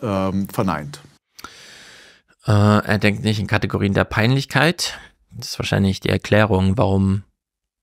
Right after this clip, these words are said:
Speaker 2: er mal sagt, was er sagt, inhaltlich. <laughs> Nun gut, ähm,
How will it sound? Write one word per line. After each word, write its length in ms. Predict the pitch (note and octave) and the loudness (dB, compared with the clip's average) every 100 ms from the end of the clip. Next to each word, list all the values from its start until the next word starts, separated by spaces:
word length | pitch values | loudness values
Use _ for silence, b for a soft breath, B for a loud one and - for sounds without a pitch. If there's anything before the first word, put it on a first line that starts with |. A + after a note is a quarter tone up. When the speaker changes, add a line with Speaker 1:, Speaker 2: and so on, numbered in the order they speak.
| - | -2
Speaker 2:
er 180 | G2 F#2+ | 2 4
mal 140 | F#2+ | 4
sagt, 300 | G2 G#2 - | 2 0 0
was 80 | F#2 | -2
er 100 | F#2 | 0
sagt, 340 | G2+ A#2 _ _ _ | 0 0 _ _ _
inhaltlich. 520 | G#2+ G#2+ F#2 F#2+ - _ _ - | 2 2 2 -2 -4 _ _ -4
<laughs> 320 | - - F3 - - _ _ _ _ _ _ B B B B B B B B | -4 0 0 0 -14 _ _ _ _ _ _ B B B B B B B B
Nun 380 | A2+ B2+ D#3+ | 4 4 6
gut, 840 | D#3 D3+ F2 - - - - - - B - - | 6 6 4 -4 -6 -4 -2 -4 -8 B -16 -4
ähm, 500 | G#2+ G#2 G2+ G2+ | 0 0 0 -2